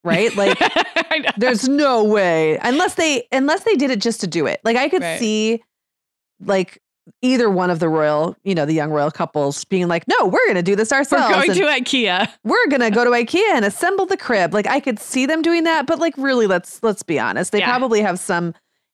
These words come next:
Speaker 1: hand-me-down antique that had to be, like, totally restored and retrofitted to be, you know,
Speaker 2: Right.
Speaker 1: code, in code for, like, current safety standards and everything else. So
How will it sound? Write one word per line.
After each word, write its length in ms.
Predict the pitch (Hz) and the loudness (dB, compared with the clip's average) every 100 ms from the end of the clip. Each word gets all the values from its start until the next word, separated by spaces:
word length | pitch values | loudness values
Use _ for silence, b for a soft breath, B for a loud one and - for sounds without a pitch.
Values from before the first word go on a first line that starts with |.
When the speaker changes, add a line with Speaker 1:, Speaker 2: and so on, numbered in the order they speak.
| - | -4
Speaker 1:
hand-me-down 800 | 214 196 196 190 185 175 175 170 | 0 2 2 0 0 0 0 0
antique 520 | 170 185 175 - 196 | 0 -2 -2 -2 -2
that 100 | - 185 | 0 0
had 160 | 175 | 0
to 60 | 170 | -2
be, 180 | 170 180 | 0 0
like, 180 | 147 - | 0 -2
totally 360 | 208 190 190 | -2 0 0
restored 640 | 175 170 - 196 180 180 | 0 -2 -2 0 2 2
and 160 | 170 160 | 0 0
retrofitted 600 | 170 - 175 180 170 165 | -2 -2 -4 -2 -2 -4
to 80 | 180 | -4
be, 100 | 165 175 | -6 -2
you 140 | 190 | -2
know, 240 | 147 143 - | 0 0 -2
Speaker 2:
Right. 240 | 190 170 - - - | -2 -2 -6 -16 -8
Speaker 1:
code, 460 | - 240 208 202 214 B 415 453 | -2 2 2 2 -2 B -2 0
in 240 | 233 202 | 0 -2
code 340 | 202 240 190 190 | -2 0 0 0
for, 220 | 202 180 | -2 0
like, 180 | 165 170 180 - 185 180 - | 0 -2 -6 -12 -16 -14 -4
current 340 | 240 202 185 | -2 -2 -2
safety 380 | - 190 190 196 | -2 -2 -2 -6
standards 580 | - 190 180 170 180 190 | -2 -2 0 -2 -2 -2
and 80 | |
everything 340 | 170 185 202 185 | -2 -2 -2 -2
else. 180 | 180 - | -2 -2
So 340 | 269 254 | 0 0